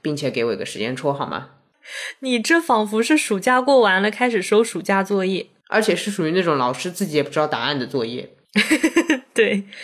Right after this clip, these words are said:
Speaker 2: 对。好，你说吧，你说吧。
Speaker 1: 我和川总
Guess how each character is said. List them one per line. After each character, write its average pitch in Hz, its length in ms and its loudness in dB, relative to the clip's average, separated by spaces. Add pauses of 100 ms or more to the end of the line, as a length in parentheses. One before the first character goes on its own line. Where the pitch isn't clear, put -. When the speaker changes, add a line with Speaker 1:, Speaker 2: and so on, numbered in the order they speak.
(280)
Speaker 2:
对。 196 340 -4 (520)
好， 202 160 2
你 214 180 0
说 233 240 2
吧， 233 160 0
你 165 120 -8
说 202 260 0
吧。 190 160 -4 (260)
Speaker 1:
我 147 340 2
和 165 340 0
川 254 540 0
总 - 420 -6